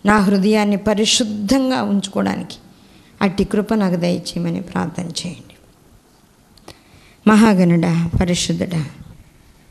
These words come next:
సర్వాధికారి, జీవాధిపతి, మీ కొందనాలు, స్తోత్రాలైనా. బిడ్డలను బలపరచండి, ఆత్మతో నింపండి. మా హృదయ అంతరంగము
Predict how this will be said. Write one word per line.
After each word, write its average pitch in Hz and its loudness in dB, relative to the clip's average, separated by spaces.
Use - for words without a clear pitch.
సర్వాధికారి, 196 2
జీవాధిపతి, 170 0
మీ 170 2
కొందనాలు, 185 2
స్తోత్రాలైనా. - -6
బిడ్డలను 202 6
బలపరచండి, 185 0
ఆత్మతో 180 -2
నింపండి. 190 -2
మా 214 6
హృదయ 202 6
అంతరంగము 190 4